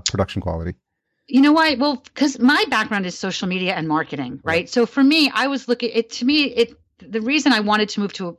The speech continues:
Speaker 2: a, a podcast was more about content. I really wanted a new way to get content out there. I was getting bored with blogging, and I, you know, I, I realized there's an, there's an importance to consistent content output. So I really wanted to, to do that. And I had,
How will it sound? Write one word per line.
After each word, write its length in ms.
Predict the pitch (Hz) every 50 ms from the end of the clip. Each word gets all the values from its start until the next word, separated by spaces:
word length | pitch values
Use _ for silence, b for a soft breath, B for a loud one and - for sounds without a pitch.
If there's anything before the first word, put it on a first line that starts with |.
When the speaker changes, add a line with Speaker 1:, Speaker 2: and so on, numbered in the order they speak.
| -
Speaker 2:
a, 60 | 165
a 20 | 170
podcast 720 | - - - 370 415 403 - - 180 160 160 165 - _ B B B B B B B B
was 100 | 247 220
more 160 | 240 285 320
about 260 | 339 277 262 208 - -
content. 520 | - - 208 180 156 - 147 127 - - _ B B B B B B B -
I 80 | 196
really 520 | 208 202 226 247 262 269 262 262 254 247 247
wanted 360 | 214 185 220 208 208 208 190
a 60 | 190
new 160 | 196 202 208
way 140 | 208 202 196
to 60 | 190
get 120 | 180 170 170
content 380 | - - 180 180 - - 226 233
out 160 | 233 240 240
there. 140 | 254 254 233
I 20 | 202
was 140 | 190 175
getting 220 | - 214 190 208 196
bored 260 | 175 180 180 185 185
with 160 | 190 190 - -
blogging, 580 | 180 220 254 285 285 262 254 262 247 240 233 196
and 100 | 180 175
I, 300 | 170 170 175 170 - _ _ -
you 100 | 208 202
know, 120 | 180 165
I, 260 | 160 165 165 165 156 -
I 80 | - 180
realized 480 | 175 175 180 196 220 226 220 214 196 185
there's 140 | 185 170 185
an, 160 | 175 170 165
there's 160 | - 175 170 160
an 60 | 165
importance 460 | 160 156 - 233 226 170 202 196 -
to 180 | - - 190 165 _ _ B B B B B
consistent 400 | - 214 196 - 226 - 180 151
content 400 | - - 277 277 269 - 262 240
output. 420 | 208 214 214 214 - 214 202 - B B B B B B B B B
So 640 | B - - - 254 240 240 233 226 226 226 - - _ -
I 60 | 226
really 220 | 247 247 277 285 294
wanted 280 | 247 247 233 220 220
to, 160 | - - 220 185
to 280 | - _ - - -
do 180 | 190 269 320 330
that. 180 | 247 190 -
And 80 | - 214
I 100 | 208 214
had, 560 | 208 196 - - 254 247 240 240 240 214 B